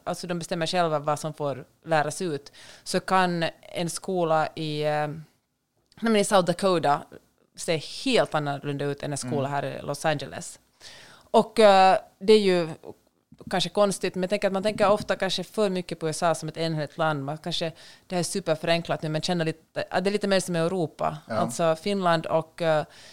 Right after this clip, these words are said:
Speaker 1: Italien har vissa saker gemensamt, men det är ändå ganska olika kulturer och ganska olika saker som man lär sig där. Så det är ett väldigt, eh, ett väldigt segregerat land på många sätt.
Speaker 2: Men får man väl också säga att är det inte så att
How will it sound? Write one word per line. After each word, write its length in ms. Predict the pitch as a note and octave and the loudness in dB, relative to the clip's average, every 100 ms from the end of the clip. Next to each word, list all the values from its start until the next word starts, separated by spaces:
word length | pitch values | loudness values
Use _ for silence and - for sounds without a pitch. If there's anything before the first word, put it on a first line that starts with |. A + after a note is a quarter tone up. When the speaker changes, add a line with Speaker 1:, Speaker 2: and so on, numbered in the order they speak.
| - | -12
Speaker 1:
Italien 600 | F#3 - G3 F3 E3 D#3 | -2 6 8 8 4 0
har 240 | E3+ E3+ | 0 0
vissa 220 | D#3 D#3+ E3+ | 0 -4 -2
saker 260 | D#3+ D#3 | -2 -2
gemensamt, 640 | D#3 F#3 G3+ F#3+ G3 - - | -4 -2 -2 -2 -2 -4 -4
men 280 | G#3 F#3+ - | 0 0 -2
det 240 | - F2 D#3+ | -8 -2 2
är 80 | |
ändå 220 | D#3+ D3+ D3+ | 2 0 0
ganska 320 | D#3+ D#3 D#3+ | -2 -2 -2
olika 260 | D3+ C#3+ | -4 -4
kulturer 520 | D3 D3 - D3 C#3 C#3 | -6 -8 -6 -4 -4 -6
och 80 | |
ganska 240 | C#3 C#3 D#3 | -8 -8 -6
olika 220 | C#3+ - | -8 -8
saker 320 | - D3 F3 | -6 -6 -6
som 160 | E3+ E3 | -8 -8
man 120 | D#3+ | -6
lär 120 | D#2+ | -6
sig 200 | - - | -6 -10
där. 220 | - - - - - - - - - - - - | -10 -10 -12 -16 -20 -20 -20 -20 -20 -20 -20 -8
Så 140 | - C#4 | 0 4
det 100 | C4 | 6
är 60 | |
ett 60 | B3+ A3+ | 6 6
väldigt, 380 | B3 G#3 G3+ G#3+ | 6 6 4 6
eh, 320 | G3 F#3+ F#3 - - - | 8 6 4 -4 -16 -6
ett 360 | - A3+ A3 A3 | 2 4 4 0
väldigt 320 | G#3 G#3+ G3 | 0 0 0
segregerat 600 | G3+ F#3 F3 F#3+ F3 D#3+ | -2 0 0 2 2 2
land 260 | E3+ D#3 D3+ | 0 0 0
på 200 | D#3 C3+ | -2 -2
många 300 | E3+ E3 D3+ | 0 0 -2
sätt. 360 | - D#3+ - - - _ | -2 -4 -4 -18 -20 _
Speaker 2:
Men 180 | D3 D3 | 0 2
får 120 | D3+ | 2
man 160 | C#3 C#3 | 2 4
väl 100 | C3+ | 2
också 200 | C#3 D3+ | 0 0
säga 380 | - C#3 B2+ A#2+ | 0 2 4 2
att 120 | A2 | 2
är 140 | A#2+ | -2
det 60 | C3 | -2
inte 180 | C3 G#2+ | -2 -4
så 220 | - A#2 | 0 0
att 160 | G#2+ | 0